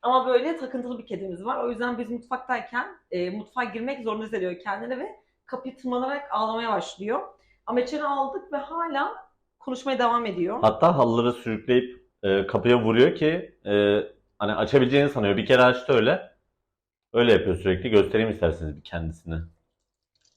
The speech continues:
Speaker 1: Evet.
Speaker 2: Odin?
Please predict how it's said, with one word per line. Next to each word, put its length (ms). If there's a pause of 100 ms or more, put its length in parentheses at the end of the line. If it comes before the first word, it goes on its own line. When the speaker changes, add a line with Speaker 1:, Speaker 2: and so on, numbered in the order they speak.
(240)
Speaker 1:
Evet. 440 (2000)
Speaker 2:
Odin? 440